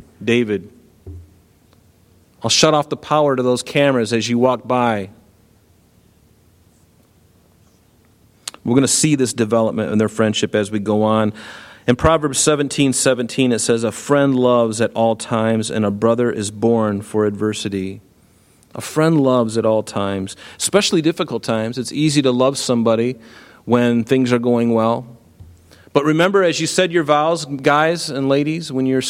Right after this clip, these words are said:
when you stood at the altar, till, to love you through sickness and in health, rich or poor, till death do you part. Those are vows that we made before God. And yet so easily today,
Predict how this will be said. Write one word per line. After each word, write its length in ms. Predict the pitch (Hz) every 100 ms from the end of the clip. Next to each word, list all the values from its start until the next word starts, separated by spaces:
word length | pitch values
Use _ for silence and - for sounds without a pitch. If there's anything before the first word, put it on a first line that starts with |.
| -
when 120 | 139
you 60 | 131
stood 300 | - - 147
at 80 | 147
the 140 | 127
altar, 440 | 127 135 - 156 156
till, 460 | - 131 131 127 - - - _ -
to 100 | 127
love 260 | 127 135
you 100 | 143
through 160 | 147 131
sickness 540 | - - 151 147 -
and 100 | 139
in 120 | 131 120
health, 580 | 127 131 135 - - _ _ _ _ _ _ _ _ _ _
rich 280 | 120 135 -
or 120 | 143
poor, 440 | 127 - 123 127 131
till 180 | 131
death 320 | 117 123 123 -
do 80 |
you 180 | 123 127
part. 440 | 120 120 127 131 - _ _ _ _ _ _ _ _ _ _ _ _ _ _ _ _ _ _ _ _ _ _ _ _
Those 180 | 120 123
are 60 | 120
vows 400 | 127 131 117 107
that 120 | 110
we 120 | 110
made 340 | 110 120 110 104
before 320 | 104 113 107
God. 540 | 107 110 104 90 90 - _ _ _ _ _ _ _ _ _ _ _ -
And 100 | 117
yet 120 | 117
so 260 | - 123 127
easily 420 | 131 135 110 104
today, 580 | - 110 107 104 101